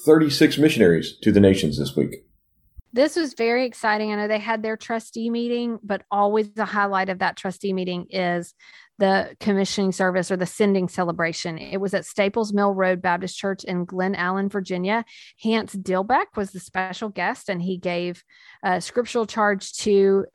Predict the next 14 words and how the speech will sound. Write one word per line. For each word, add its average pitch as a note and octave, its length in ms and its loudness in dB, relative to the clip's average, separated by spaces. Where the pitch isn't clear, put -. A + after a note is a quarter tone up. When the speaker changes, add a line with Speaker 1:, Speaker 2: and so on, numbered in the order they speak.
Speaker 2:
the F#3 540 2
new F#3+ 240 4
missionaries F3+ 880 0
and, D#3+ 340 -2
and F3 140 0
also E3 560 -2
came F3 240 0
and E3+ 140 -2
got - 160 -6
to F3 80 -8
speak - 400 -2
to E3+ 340 0
the F#3+ 80 -4
trustees. F#3+ 640 -2